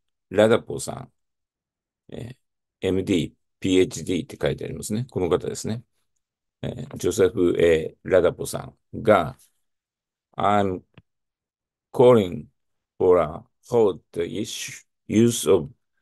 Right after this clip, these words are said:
messenger なんとかかんとか、コビットなんとかかんとか、なんとかかんとかっていうことなんですね。これが言えないっていうことが恐ろしいことで、えー、えー、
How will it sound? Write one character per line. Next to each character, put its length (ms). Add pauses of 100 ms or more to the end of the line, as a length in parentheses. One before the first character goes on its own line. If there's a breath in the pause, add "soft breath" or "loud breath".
(1300)
messenger 760 (640)
な 140
ん 40
と 80
か 120
か 120
ん 80
と 100
か、 220 (1000)
コ 120
ビ 140
ッ 40
ト 380 (240)
な 120
ん 40
と 100
か 80
か 140
ん 80
と 100
か、 300 (300)
な 100
ん 20
と 80
か 80
か 140
ん 40
と 80
か 220 (140)
っ 40
て 100
い 40
う 80
こ 120
と 80
な 100
ん 40
で 40
す 120
ね。 220 (680)
こ 140
れ 80
が 100
言 240
え 20
な 120
い 40
っ 100
て 80
い 40
う 20
こ 80
と 100
が 320 (320)
恐 200
ろ 120
し 180
い 60
こ 100
と 160
で、 320
え 160
ー、 120 (1120)
え 340
ー、 60